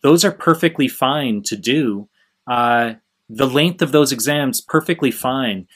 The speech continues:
You do not have to go beyond that. Some students will ask, "Should I do two N B M Es back-to-back on a certain day, or an N B M E exam, then free one twenty, or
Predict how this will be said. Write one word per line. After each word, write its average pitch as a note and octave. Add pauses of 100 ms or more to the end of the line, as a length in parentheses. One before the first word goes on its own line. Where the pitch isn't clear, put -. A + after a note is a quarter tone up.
(140)
You B2+
do D3+
not C#3+
have D3+
to D3+
go B2+
beyond A#2
that. -
Some C#3+
students C#3
will C#3
ask, B2+
"Should -
I -
do A2
two E3
N D#3
B D#3
M D3+
Es D3+
back-to-back D3+
on D#3
a D3+
certain D3
day, D3+
or G#2 (280)
an A2+
N B2+
B C3
M B2+
E C3
exam, B2+
then G#2
free B2+
one G#2+
twenty, C#3
or G#2